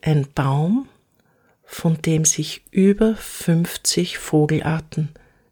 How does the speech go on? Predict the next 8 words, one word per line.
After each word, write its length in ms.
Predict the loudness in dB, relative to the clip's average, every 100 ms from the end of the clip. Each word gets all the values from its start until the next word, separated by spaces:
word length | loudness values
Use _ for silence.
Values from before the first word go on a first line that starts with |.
| _
ernähren 460 | 4 4 2 0
können. 380 | -4 -4 -2 -4 -8 _ _ _ -20 -20 -20 -20 _ _ _
So 320 | -10 -2 0 -2
fantastisch 880 | 0 -2 0 0 0 -2 -2 -2
ist 320 | -2 -4 -4 -2
das 260 | -4 -4
Wesen 500 | -4 -2 -2 -2 -4 -8 _
Baum. 400 | -4 -4 -6 -10